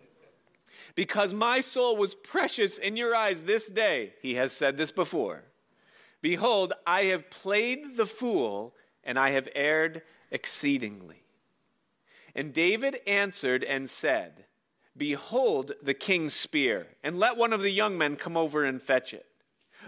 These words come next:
The Lord render to every man his righteousness and his faithfulness, for the Lord delivered you into my hand today. But I would not stretch forth my hand against the Lord's anointed. And behold, as your life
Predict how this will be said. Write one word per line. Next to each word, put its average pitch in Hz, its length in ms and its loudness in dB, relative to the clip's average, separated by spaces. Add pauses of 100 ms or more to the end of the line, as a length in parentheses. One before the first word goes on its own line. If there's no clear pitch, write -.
The 170 80 0
Lord 254 600 2
render 165 600 0
to - 340 -4
every 240 300 0
man 156 440 2
his 190 280 0
righteousness 151 720 0
and 127 180 -6
his 151 180 -2
faithfulness, 123 640 -2 (240)
for 160 140 -2
the 156 80 0
Lord 208 420 2
delivered 208 520 0
you 156 160 2
into 151 200 -2
my 156 300 2
hand 156 340 2
today. 117 500 -2 (500)
But 160 100 4
I 185 80 4
would 190 180 0
not 220 240 0
stretch - 300 -4
forth 175 260 0
my 156 180 2
hand 160 300 0
against 139 360 -2
the 147 80 0
Lord's 139 280 2
anointed. 120 540 -2 (580)
And 196 160 2
behold, 208 440 2
as 170 320 0
your 214 440 -2
life 151 460 0